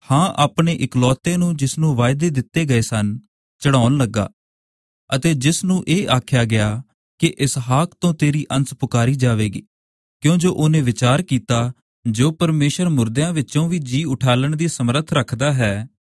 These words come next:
ਜਿਨ੍ਹਾਂ ਵਿੱਚੋਂ ਉਹਨੇ ਮੰਨੋ ਉਹਨੂੰ ਪ੍ਰਾਪਤ ਵੀ ਕਰ ਲਿਆ।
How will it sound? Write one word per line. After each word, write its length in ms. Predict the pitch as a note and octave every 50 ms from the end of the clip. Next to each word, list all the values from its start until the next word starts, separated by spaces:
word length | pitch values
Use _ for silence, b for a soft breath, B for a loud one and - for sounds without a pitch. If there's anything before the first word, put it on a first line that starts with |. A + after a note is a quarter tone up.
| _ _ _ _ -
ਜਿਨ੍ਹਾਂ 340 | A#2 A2+ D3 F#3 G3+ A3 G#3+
ਵਿੱਚੋਂ 480 | F3+ D3+ - - A#2+ A2+ A2 G#2+ A2+ A#2+ _ _ _ _ _ _ -
ਉਹਨੇ 300 | D#3 F#3 G3 G3+ G#3+ G3+
ਮੰਨੋ 380 | F3+ D#3+ D#3 D3 D3+ D#3+ D#3+ E3
ਉਹਨੂੰ 440 | - - D#3 E3+ F3+ F#3+ G3+ F3+
ਪ੍ਰਾਪਤ 420 | - D3+ C#3 C3 B2 - F3 E3 E3+
ਵੀ 120 | E3+ F3
ਕਰ 180 | D#3+ D3 B2 G#2+
ਲਿਆ। 240 | G#2 G2+ F#2+ F#2